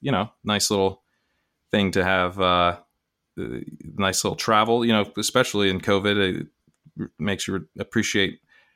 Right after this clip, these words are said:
the ability to travel and, and see other parts of the world.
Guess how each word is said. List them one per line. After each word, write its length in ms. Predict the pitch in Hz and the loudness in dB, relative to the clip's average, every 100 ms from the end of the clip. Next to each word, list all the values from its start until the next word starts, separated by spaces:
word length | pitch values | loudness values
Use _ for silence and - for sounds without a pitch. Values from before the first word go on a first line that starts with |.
| _ | _
the 80 | 101 | -4
ability 320 | 98 95 90 | 0 0 0
to 40 | 80 | -2
travel 480 | - 92 90 92 | 0 0 2 0
and, 200 | 87 82 - _ - | 0 -4 -8 _ -12
and 100 | 82 | -8
see 200 | - 92 | -6 -4
other 120 | 85 | -4
parts 220 | 76 85 | -4 -6
of 40 | - | -6
the 80 | 85 | -8
world. 200 | 80 | -8